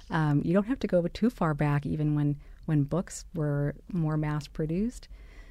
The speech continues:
There was hysteria that the younger generation <laughs> was spending too much time reading books, and this was gonna ruin, especially boys, this was gonna ruin their masculinity because they would just be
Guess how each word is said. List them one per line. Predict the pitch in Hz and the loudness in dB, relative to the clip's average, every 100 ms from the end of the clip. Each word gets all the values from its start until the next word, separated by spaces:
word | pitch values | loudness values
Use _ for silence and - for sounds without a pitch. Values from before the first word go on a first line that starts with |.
| - | -2
There | 165 165 | 2 4
was | 170 | 2
hysteria | 165 180 175 - 202 226 202 156 147 156 | 2 -2 -2 -2 0 2 2 2 0 -2
that | 156 - | -2 -2
the | 151 | -2
younger | 151 165 180 202 208 | 0 2 2 2 -2
generation | - 175 165 160 170 160 143 175 | 0 0 0 0 0 2 2 2
<laughs> | |
was | 175 - | -2 -2
spending | - 170 185 196 | 2 6 6 6
too | 180 | 4
much | 175 165 - | 4 2 -2
time | 156 156 151 | 2 4 4
reading | 156 151 143 | 4 4 4
books, | 151 143 - | 2 0 -4
and | 156 | -4
this | - | -2
was | 165 | 2
gonna | 165 156 | 4 4
ruin, | 156 175 170 156 | 4 4 6 4
especially | - - 170 160 | 0 -2 0 0
boys, | 147 151 151 | 0 0 0
this | - 160 | -4 -4
was | |
gonna | 165 151 | 0 2
ruin | 147 165 156 | 4 4 6
their | 143 | 4
masculinity | 139 139 143 - 139 - - - | 4 2 0 -2 -2 -2 -4 -6
because | 147 143 | -4 -6
they | - 151 | -4 -6
would | - | -6
just | - - | -8 -6
be | 156 | -8